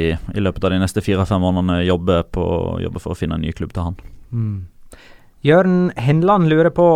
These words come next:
Speaker 2: om vi klarer å fordele f-, prosenten flaks og dyktighet på skåringen til Guidetti. Jeg sier hundre prosent dyktighet, sier jeg.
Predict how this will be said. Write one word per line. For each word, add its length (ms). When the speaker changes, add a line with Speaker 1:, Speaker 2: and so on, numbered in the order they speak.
Speaker 2:
om 220
vi 100
klarer 360
å 40
fordele 600
f-, 260
prosenten 600
flaks 260
og 140
dyktighet 480
på 80
skåringen 480
til 340
Guidetti. 440
Jeg 160
sier 300
hundre 320
prosent 320
dyktighet, 460
sier 100
jeg. 220